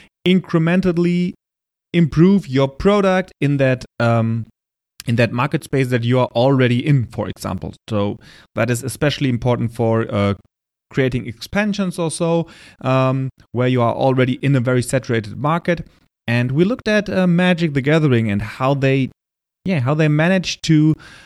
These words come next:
um, create new kind of, um,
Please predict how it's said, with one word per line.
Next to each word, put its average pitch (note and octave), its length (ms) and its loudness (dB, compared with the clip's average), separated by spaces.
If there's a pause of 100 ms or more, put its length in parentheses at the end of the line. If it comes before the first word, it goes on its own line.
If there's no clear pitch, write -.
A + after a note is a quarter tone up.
(160)
um, C#3+ 360 -2
create F#3 400 -2
new F#3+ 200 2
kind E3 520 -4
of, D3 360 -2
um, C3 440 0